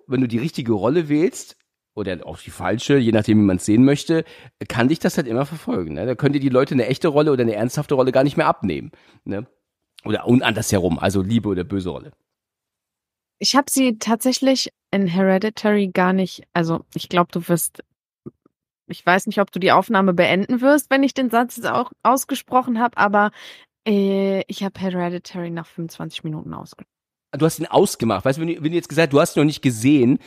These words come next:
Speaker 1: hätte ich gesagt gehabt, okay, gut, kein Problem, damit kannst du noch jederzeit nachholen. Aber du hast ihn ausgemacht, das ist natürlich schon jetzt ein Upturn, ne? Muss ich jetzt ganz ehrlich sagen.
Speaker 2: Ja, ich hab ihn ausgeschaltet.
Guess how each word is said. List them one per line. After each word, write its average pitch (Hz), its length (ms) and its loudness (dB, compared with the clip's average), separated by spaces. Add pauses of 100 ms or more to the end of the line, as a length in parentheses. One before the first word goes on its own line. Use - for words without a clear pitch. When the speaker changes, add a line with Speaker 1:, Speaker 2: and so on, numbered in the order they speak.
(120)
Speaker 1:
hätte 131 120 -2
ich 127 80 -10
gesagt 135 300 -6
gehabt, 123 160 -4
okay, - 240 -10
gut, 110 300 -4
kein 98 180 0
Problem, 107 340 2
damit 90 200 2
kannst 98 240 -4
du 101 40 -2
noch 101 240 -2
jederzeit 110 580 -2
nachholen. 101 580 2 (260)
Aber 123 160 0
du 147 80 4
hast 151 160 0
ihn 135 160 -4
ausgemacht, 151 560 0
das 135 80 -6
ist 139 60 6
natürlich 123 260 0
schon 120 160 4
jetzt 110 180 2
ein - 80 -4
Upturn, - 380 -8
ne? 117 180 -2 (120)
Muss 110 160 2
ich 107 40 -4
jetzt 104 140 0
ganz 87 140 -2
ehrlich 80 140 -8
sagen. - 180 -14 (1400)
Speaker 2:
Ja, 185 260 2
ich 220 380 0
hab 202 120 -2
ihn 196 120 -2
ausgeschaltet. 190 1000 -4